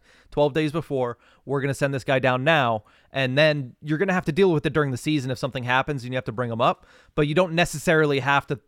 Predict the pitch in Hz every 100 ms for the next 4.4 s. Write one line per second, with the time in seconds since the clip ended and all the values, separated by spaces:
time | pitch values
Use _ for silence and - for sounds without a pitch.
0 | _ _ - 165 151 - 147 139 131 135
1 | 127 139 123 113 107 - _ _ 131 131
2 | 139 127 - 139 127 127 120 117 - 131
3 | 120 117 127 127 139 147 139 - 135 -
4 | 147 117 113 107